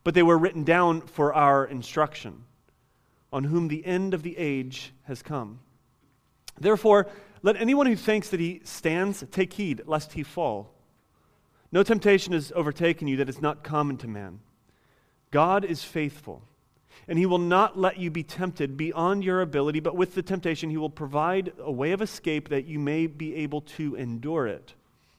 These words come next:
Therefore, my beloved, flee from idolatry.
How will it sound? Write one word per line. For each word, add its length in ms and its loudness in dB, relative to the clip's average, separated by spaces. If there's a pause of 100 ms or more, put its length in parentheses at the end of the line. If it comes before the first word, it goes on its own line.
(760)
Therefore, 360 -2
my 180 -2
beloved, 460 -6 (380)
flee 560 -4
from 440 -4
idolatry. 760 -4